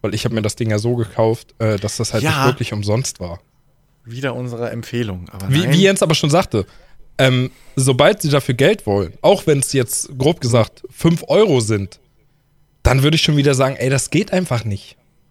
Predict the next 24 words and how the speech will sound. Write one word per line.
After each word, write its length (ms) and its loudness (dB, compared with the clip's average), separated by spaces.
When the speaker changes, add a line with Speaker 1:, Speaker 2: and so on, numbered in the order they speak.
Speaker 1:
Das, 100 -2
Speaker 2:
Ja, 140 6
das 120 -2
Speaker 1:
das 100 -2
Speaker 2:
wäre 80 4
Speaker 1:
geht 100 4
nicht. 60 -6
Speaker 2:
unverschämt, 400 -4
klar. 280 -2
Speaker 1:
Ja. 180 -2
Speaker 2:
Ja, 300 2
au-, 200 -6
auf 220 -2
jeden 180 -2
Fall, 240 6
also, 300 -2
ähm, 340 2
da 160 -2
bin 140 -4
ich 140 -8
auch 100 -8
voll 220 -4
bei 200 -2
dir. 200 -6